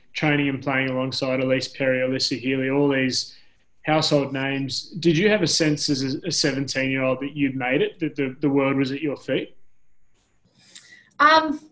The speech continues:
Speaker 2: no, I didn't actually, and I probably should have. I wish I did. I'd been told that.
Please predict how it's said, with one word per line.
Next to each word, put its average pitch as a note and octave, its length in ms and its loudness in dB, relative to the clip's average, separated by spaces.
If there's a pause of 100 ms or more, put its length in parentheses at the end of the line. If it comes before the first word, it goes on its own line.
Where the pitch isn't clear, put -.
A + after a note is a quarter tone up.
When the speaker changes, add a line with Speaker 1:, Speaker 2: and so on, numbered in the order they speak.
(160)
Speaker 2:
no, B3+ 200 6
I C#4+ 300 8
didn't A#3+ 280 2
actually, G3+ 440 2
and C4 80 4
I A#3 60 2
probably A#3+ 280 -2
should F#3+ 220 -4
have. D#4 220 0 (300)
I G3+ 80 0
wish A3+ 220 0
I A3 60 4
did. A3 360 -2 (280)
I'd G3+ 140 2
been G#3+ 160 0
told G#3 320 2
that. B3+ 320 2